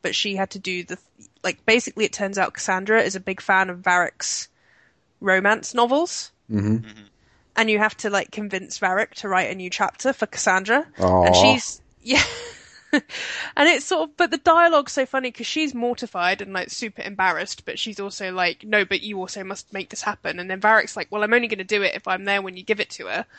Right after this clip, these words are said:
Speaker 1: I'm like, "Oh, this is gonna be really awkward and embarrassing." But it was actually really funny.
Speaker 3: Yeah, I liked
Speaker 1: But
Speaker 3: that whole quest line. I thought it was
Speaker 1: Yeah,
Speaker 3: awesome.
Speaker 1: it was really good. And it kind of, like, it felt like it should be really cheesy and annoying, but in reality, I was kinda sat in front of my T V with a grin on my face, 'cause it was just,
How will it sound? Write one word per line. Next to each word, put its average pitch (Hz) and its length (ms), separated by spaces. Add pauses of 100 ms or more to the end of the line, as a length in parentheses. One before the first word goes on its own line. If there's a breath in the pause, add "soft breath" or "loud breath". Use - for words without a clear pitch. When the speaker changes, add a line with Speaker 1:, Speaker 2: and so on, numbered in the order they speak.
(540 loud breath)
Speaker 1:
I'm 190 120
like, - 180
"Oh, 196 320
this - 180
is 196 100
gonna 185 140
be 180 80
really 180 180
awkward 233 360
and 208 100
embarrassing." 208 380
But 349 100
it 370 60
was 349 100
actually 294 300
really 240 220
funny. 180 340 (500 soft breath)
Speaker 3:
Yeah, 135 220
I 139 160
liked 190 220
Speaker 1:
But 131 60
Speaker 3:
that 127 120
whole 135 340
quest - 340
line. 101 200
I 104 80
thought 123 160
it - 20
was 101 140
Speaker 1:
Yeah, 240 360
Speaker 3:
awesome. - 80 (280)
Speaker 1:
it 285 120
was 339 200
really 349 220
good. 285 340
And 233 180
it - 120
kind 339 220
of, 339 140
like, 269 220
it 240 160 (140)
felt 277 360
like 190 220
it - 100
should - 300
be 233 140
really 226 300
cheesy 226 440
and 247 80
annoying, 214 500
but 226 180
in 220 140
reality, 208 500
I 240 100
was 220 140
kinda 208 220
sat - 260
in 214 80
front 214 140
of 202 100
my 190 120
T 202 180
V 196 160
with 196 140
a 185 60
grin 180 340
on 240 80
my 262 100
face, 339 400
'cause - 320
it - 240
was 202 140
just, - 440